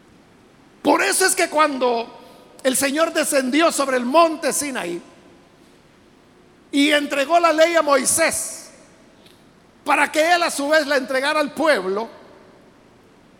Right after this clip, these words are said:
uno de los mandamientos que el Señor dio a través de la ley y que se lo dijo a Moisés, era que ellos, o sea, el pueblo, no deberían hacer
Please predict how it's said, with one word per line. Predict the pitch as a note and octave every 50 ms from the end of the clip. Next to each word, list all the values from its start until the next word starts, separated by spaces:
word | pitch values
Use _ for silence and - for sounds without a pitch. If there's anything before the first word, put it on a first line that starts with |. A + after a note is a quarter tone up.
| _ _ _ _ _ _ _ _ _ _ _ _ _ _ _ _ -
uno | E4+ F4 G#4 G#4 A4 G#4+ G#4 F4+ E4
de | D#4+ C#4+
los | C#4 B3
mandamientos | B3 C4+ B3 B3+ B3+ B3+ B3 B3+ C#4 E4 E4 E4+ E4+ D#4 - C4 B3+ B3 B3+ -
que | - A#3 A3+ G#3+ G3 F#3+ - - - - - - - - - _ -
el | A#3+ B3 A#3
Señor | - C4 C4+ D4 D#4 D4+ C#4+ B3+
dio | D4 E4 D#4+ D4+
a | D4+ D4 - C4 B3
través | C4 B3 A#3+ A#3+ C4+ C#4 C#4+
de | D#4 D4
la | C#4+ C4 B3
ley | A#3 B3+ C4+ C4 B3 B3+ D#4 D#4 -
y | - A3
que | A#3+ G#3
se | - A3
lo | G#3 A3
dijo | A#3 C4+ A#3 B3
a | C#4+
Moisés, | C#4 C#4 C#4 - - - G#3 A#3 - - - - - - - - - - - _ - _ _ _ _ _ _ _ _ _ _ _ _ _ _ _ _ _ _ -
era | D#4+ F4 G4+ G#4+ G#4 F#4 -
que | D#4+ D#4+ D4+ C#4+ C#4+ -
ellos, | D#4+ F4 E4+ D#4+ C#4+ C#4+ D#4 D#4 B3+ A#3
o | G3+
sea, | - B3+ C4+ C#4
el | B3 A3+ -
pueblo, | - C4 C#4 A#3 G3+ F#3 F#3 F#3+ A3 B3 - - - - - - - _ - - - - _ _ _ _ _ _ _ _ _ _ _ _ _ _ _ _ - -
no | B3+ C4 C4+ D4+ D#4+ E4+ G4 G#4+ G#4
deberían | G#4 F#4+ F4+ E4 D#4 E4+ E4+ E4+ E4 D#4+ C#4+
hacer | B3+ - - D4+ D#4+ E4 E4